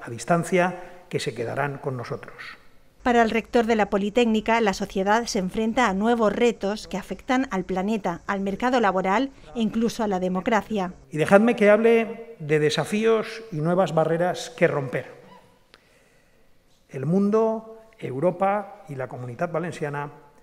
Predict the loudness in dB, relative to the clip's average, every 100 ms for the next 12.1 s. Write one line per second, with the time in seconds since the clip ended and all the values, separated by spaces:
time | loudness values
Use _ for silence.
0 | _ _ _ -12 -10 -4 -2 -2 -4 -6
1 | -8 -12 -10 -10 -10 -12 -12 -14 -20 -18
2 | -16 -16 -18 -20 -20 -20 _ -20 -20 _
3 | _ _ -20 _ _ _ _ -2 0 2
4 | 2 2 4 4 4 0 0 -2 0 0
5 | -2 -2 -2 0 -2 -2 -2 -2 -4 -6
6 | -6 -4 -4 -4 -4 -2 0 0 -2 -8
7 | -14 -20 _ _ -10 -6 -4 -4 -6 -10
8 | -8 -10 -4 -2 0 -2 -6 -16 -20 -20
9 | _ _ -20 _ -6 -4 0 2 2 2
10 | -2 -4 -6 -4 -4 -4 -8 -8 -8 -10
11 | -10 -8 -6 -6 -6 -6 -6 -4 -2 -2